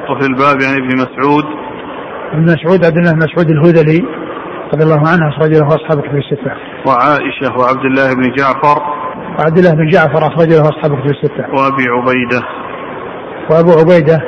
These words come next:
Speaker 2: آه، بن جراح أخرج له أصحاب كتب الستة.
Speaker 1: قال: "حدثنا الحسن بن محمد الزعفراني قال حدثنا يحيى بن عباد أبو عباد قال حدثنا ف-، فليح بن سليمان عن عبد الوهاب بن يحيى من ولد عباد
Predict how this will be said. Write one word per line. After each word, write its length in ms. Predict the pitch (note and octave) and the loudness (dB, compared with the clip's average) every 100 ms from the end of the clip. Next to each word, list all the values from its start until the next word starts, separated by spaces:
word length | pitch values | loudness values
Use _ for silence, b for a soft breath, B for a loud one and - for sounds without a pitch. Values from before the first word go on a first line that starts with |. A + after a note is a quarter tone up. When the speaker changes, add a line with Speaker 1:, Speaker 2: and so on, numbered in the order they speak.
| - - - - - | -8 -10 -10 -10 -6
Speaker 2:
آه، 300 | D#3+ D#3 D#3 | -2 0 0
بن 220 | E3 D#3+ | 0 0
جراح 460 | D3+ C#3 D#3 F3+ D3+ | 0 2 2 2 0
أخرج 220 | C#3+ D#3+ D#3 | -2 0 2
له 80 | |
أصحاب 220 | D3 E3 D3 | 2 0 -2
كتب 180 | B2+ | -2
الستة. 340 | C3+ C3+ - - B B B - - | -4 -4 -6 -8 B B B -10 0
Speaker 1:
قال: 200 | C#3+ D3+ | 2 2
"حدثنا 460 | C#3+ D3 D#3 D#3 D3 | 2 0 2 2 2
الحسن 440 | D3+ D#3 D#3+ D3+ | 2 0 2 2
بن 80 | C#3+ C#3 | 2 2
محمد 380 | D3 D#3 D3 C#3+ | 2 2 2 0
الزعفراني 840 | C3+ C#3 C3+ C#3+ C#3 D3+ D3+ D#3 D3+ | 2 2 2 4 4 4 4 4 2
قال 180 | C#3 C3+ | 2 2
حدثنا 560 | C3+ C3+ C#3 D3 D3 C#3+ | 0 -2 0 2 2 2
يحيى 260 | D3 D3 | 0 0
بن 120 | C#3 | 0
عباد 540 | C3+ C3 C3 C#3 D3 D3+ D3 | 0 0 2 4 4 4 2
أبو 200 | C#3+ C#3 | 0 2
عباد 560 | B2 C3 B2+ C3+ D3 D3 - C3+ | 4 2 2 4 4 4 2 2
قال 140 | C3+ B2+ | 2 2
حدثنا 500 | C3+ C3+ C#3+ D3+ C#3+ | -2 -2 0 2 2
ف-، 220 | C#3 - - - B B - - | 0 -4 -8 -10 B B -14 -2
فليح 340 | C3+ D3 D3 | 2 4 2
بن 160 | D3 C#3+ C#3+ | 2 0 0
سليمان 480 | C#3+ C#3 C#3 C#3+ C3+ G#2+ - - B B B - C#3+ | 0 4 4 4 4 0 -6 -8 B B B -6 -2
عن 60 | |
عبد 180 | D3 D3 | 0 2
الوهاب 500 | C#3+ C#3+ C3+ D#3 D#3 | 4 4 4 6 6
بن 120 | D3 | 4
يحيى 520 | C#3+ D#3 D#3 D#3 D#3 D#3 | 4 2 2 4 4 4
من 160 | C#3+ | 4
ولد 320 | C#3 D3+ D3 | 4 4 4
عباد 440 | C#3 C3+ C3+ D3 | 2 0 2 4